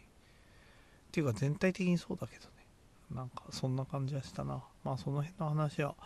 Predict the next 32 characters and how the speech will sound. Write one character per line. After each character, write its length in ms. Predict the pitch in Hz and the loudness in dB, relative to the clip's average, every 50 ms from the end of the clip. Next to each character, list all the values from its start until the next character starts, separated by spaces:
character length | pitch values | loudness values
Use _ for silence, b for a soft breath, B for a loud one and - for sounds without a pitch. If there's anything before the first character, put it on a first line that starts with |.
| B B B B B B B B B | B B B B B B B B B
毎 200 | - 135 131 131 | 2 4 4 4
回 160 | - - 143 | 4 4 2
言 60 | 135 131 | 2 2
っ 20 | |
て 140 | - - 135 | 2 0 2
る 60 | - - - - - | 4 4 2 2 0
け 60 | - 139 | -2 -6
ど、 80 | 127 - B B B B B B B B B B B B B - 175 | -8 -8 B B B B B B B B B B B B B -2 2
ま 340 | 147 139 135 131 123 - - | 6 8 8 8 8 6 4
あ 0 | - - - - - - | -4 -16 -20 -14 -4 2
ダ 140 | 139 147 | 6 8
イ 40 | 147 | 8
エ 20 | 147 | 8
ッ 40 | 139 - - - | 6 4 2 2
ト 80 | 147 | 6
話、 500 | 131 143 139 135 127 113 - - - - - - | 10 10 10 10 10 6 4 0 -6 -8 -8 0
小 140 | - - 127 | 4 8 8
話 400 | 131 127 120 113 104 - - 131 | 10 10 8 6 2 0 -2 -4
み 80 | 120 | -4
た 120 | - - 117 | -2 -2 -2
い 40 | |
な 60 | 117 117 | -2 -2
の 160 | 113 113 117 | -2 -2 -4
を 40 | 117 | -4
ち 140 | - - | -2 -2
ょ 40 | 131 | 0
っ 20 | 120 | 0
と 40 | |
ま 120 | 117 117 120 | 0 0 -2
と 140 | - - 131 | -2 -2 0
め 100 | 123 117 | 0 0
て 240 | - - 120 127 | -2 -2 -4 -6